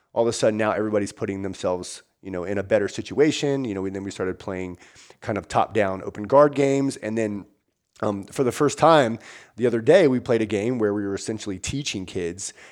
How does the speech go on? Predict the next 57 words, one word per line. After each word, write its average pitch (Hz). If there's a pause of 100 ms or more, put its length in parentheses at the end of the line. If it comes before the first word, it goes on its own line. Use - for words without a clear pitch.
(160)
how 104
to 101
do 110
a -
basic 110
butterfly 104
sweep. 80
And 104
I 110
was 120
watching 135
kids 135
butterfly 120
sweep 113
without 139
even 170
telling 156
them 147
how 143
to 135
do 143
a 135
butterfly 120
sweep. -
I -
was 110
just 110
like, 101
you 92
know, 87 (260)
"Insert 151
your 147
hooks 143
under 143
their 135
legs, 131
put -
your 135
partner 120
on 117
their 117
butt, 101 (240)
or -
put 139
their 117
partner 117
on 113
your 113
back, 101
or 101
put 160
their 151
hands 120
on 113
the 107
mat." 92
And 92